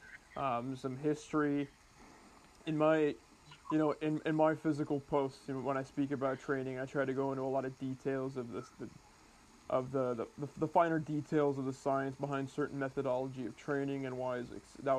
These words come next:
why is it, why it was successful.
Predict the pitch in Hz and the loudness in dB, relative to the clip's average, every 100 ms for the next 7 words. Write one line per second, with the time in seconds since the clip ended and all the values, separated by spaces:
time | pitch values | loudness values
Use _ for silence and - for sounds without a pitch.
0 | 131 135 143 147 143 - - - 139 143 | 2 4 6 6 2 -4 -6 -8 4 6
1 | 156 139 139 131 - 127 - 147 135 - | 6 4 2 -2 -4 -10 -2 -2 -2 -2
2 | 151 143 | 0 0